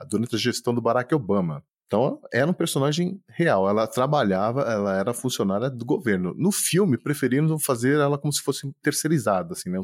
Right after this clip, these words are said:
Um, alguém contratada pra fazer uma consultoria. Mas a personagem de verdade era realmente uma funcionária do governo.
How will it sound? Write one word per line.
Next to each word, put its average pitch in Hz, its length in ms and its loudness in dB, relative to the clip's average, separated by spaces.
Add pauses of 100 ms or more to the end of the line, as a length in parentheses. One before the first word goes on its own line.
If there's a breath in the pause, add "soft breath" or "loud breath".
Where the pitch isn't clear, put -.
(120)
Um, 87 260 -6 (440 loud breath)
alguém 104 180 2
contratada 117 680 0
pra 123 120 -6
fazer 113 220 -2
uma 123 120 0
consultoria. 92 680 -2 (400)
Mas 98 200 2
a 101 100 2
personagem 101 800 -2
de 117 140 -2
verdade 117 560 0 (400 loud breath)
era 98 220 2
realmente 110 400 0
uma 123 80 0
funcionária 110 480 -2
do 123 80 0
governo. 98 360 -2